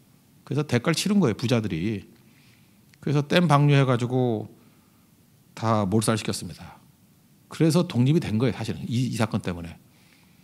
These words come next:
이게 독립이 됐습니다. 이제는 뭐 공치사 해야 되고 그럴 때 아니에요.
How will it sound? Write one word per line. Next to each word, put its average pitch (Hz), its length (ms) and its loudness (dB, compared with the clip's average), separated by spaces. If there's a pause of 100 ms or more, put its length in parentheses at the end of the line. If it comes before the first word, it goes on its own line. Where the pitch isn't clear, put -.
(260)
이게 - 100 -2
독립이 156 300 4
됐습니다. 151 600 2 (120)
이제는 127 580 0
뭐 101 580 -6 (160)
공치사 127 380 0
해야 131 140 2
되고 123 160 -2
그럴 113 240 -2
때 131 80 -4
아니에요. 110 260 -4